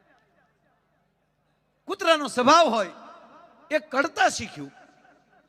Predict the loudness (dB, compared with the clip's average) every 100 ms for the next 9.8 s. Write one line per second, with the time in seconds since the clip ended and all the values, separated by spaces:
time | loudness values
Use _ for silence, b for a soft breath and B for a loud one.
0 | _ B B 2 2 0 -4 0 0 0
1 | -4 -4 -4 0 0 0 -2 -4 -6 -8
2 | -6 -6 -2 0 0 0 0 0 -2 -6
3 | -8 -8 -8 -10 -8 -8 -2 -2 0 -6
4 | -8 -20 -20 -20 -20 _ _ _ -14 -12
5 | -10 -6 -4 -6 -8 -14 -4 -4 -4 -18
6 | -20 -20 _ -20 _ _ _ _ _ _
7 | _ _ _ _ _ _ _ _ _ _
8 | _ _ _ _ _ _ _ _ -14 -10
9 | -8 -8 -8 -8 -8 -8 -10 -12